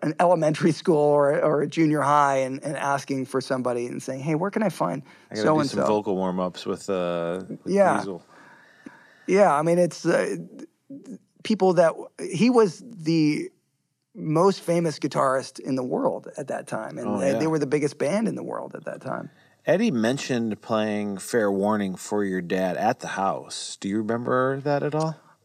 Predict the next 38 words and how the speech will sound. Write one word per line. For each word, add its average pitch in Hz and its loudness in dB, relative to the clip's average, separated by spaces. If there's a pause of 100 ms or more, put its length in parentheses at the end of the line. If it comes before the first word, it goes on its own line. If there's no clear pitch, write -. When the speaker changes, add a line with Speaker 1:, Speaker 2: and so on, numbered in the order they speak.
Speaker 1:
I 165 4
remember 202 2
a 160 -2
couple 208 0
times 170 0
they 160 0
were 151 2
playing 160 0
some 156 -6
music. 156 0
The 139 0
record 165 2
that 147 4
was 143 2
most 139 2
recent 156 0
that 131 0
he 139 0
was 131 2
working 156 2
on 123 0
at 120 -4
that 120 -2
time 127 0
was 123 -4
Diver 117 0
Down. 123 -4 (140)
Speaker 2:
Okay. 92 -8
Speaker 1:
And, 139 4 (140)
uh, 135 2
but 143 2
I 151 4
know 160 4
that 143 2
I 160 4
had 160 2
played 135 4
stuff, 131 0